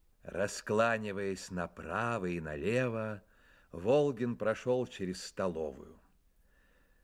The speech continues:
В гостиной представили ему молодых, усадили подле них на канапе, и угощение началось. Стали подавать чай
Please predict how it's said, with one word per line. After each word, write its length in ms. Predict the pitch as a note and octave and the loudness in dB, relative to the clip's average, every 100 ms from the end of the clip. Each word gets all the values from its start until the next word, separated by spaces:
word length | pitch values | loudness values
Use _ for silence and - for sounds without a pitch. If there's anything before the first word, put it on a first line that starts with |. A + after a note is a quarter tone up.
| _ _ _ - | _ _ _ -12
В 100 | E2+ | -2
гостиной 800 | A2 - - C#3+ D#3+ C#3+ C3 B2 - - | 0 0 0 2 4 4 4 0 -12 -6
представили 680 | G#2 - - B2+ A#2+ G#2+ | -4 -4 2 4 4 0
ему 220 | G#2 G#2 | 0 0
молодых, 840 | G2 F#2 E2 D2 E2 F2 - - - _ _ _ _ - | 2 2 0 -2 -4 -4 -4 -12 -20 _ _ _ _ 0
усадили 600 | E3+ - C#3+ C3 D3+ C#3 | 2 4 2 2 2 2
подле 420 | C#3 C3 G2+ A2 | 4 2 2 0
них 280 | G#2+ A2 - | 0 -2 -2
на 140 | G2+ | -4
канапе, 800 | F#2 F2+ E2 D#2+ - E3+ F3+ E3+ - - _ _ - | -2 -2 -2 -2 4 6 4 2 -8 -20 _ _ 2
и 120 | A#3 | 4
угощение 1120 | A3+ D#3+ E3 - - - C#3 C#3+ C3 B2 A#2 | 4 4 2 0 -4 0 2 2 0 -2 -2
началось. 1120 | G#2+ F#2+ G2 - F2+ D#2 D#2 C#2+ - - - _ _ _ _ _ _ _ _ - | -2 -4 -4 -8 -8 -6 -6 -6 -10 -18 -20 _ _ _ _ _ _ _ _ -20
Стали 440 | - - G#2 G2 | -10 0 2 2
подавать 640 | F#2 F2+ E2+ E2 D#2 - | -2 -4 -4 -4 -4 -8
чай 760 | - - E2 F#2 G2 F#2 F#2 | -12 -10 -2 0 0 -4 -8